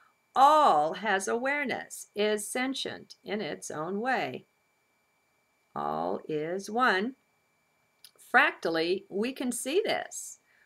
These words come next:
We can see it holographically as well.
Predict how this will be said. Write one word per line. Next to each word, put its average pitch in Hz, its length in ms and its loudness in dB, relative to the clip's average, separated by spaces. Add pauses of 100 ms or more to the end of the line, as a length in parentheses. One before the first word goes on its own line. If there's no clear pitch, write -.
(260)
We 180 200 -4
can 185 360 -4
see 214 340 0
it 214 220 0
holographically 190 1160 0
as 151 400 -8
well. 180 560 0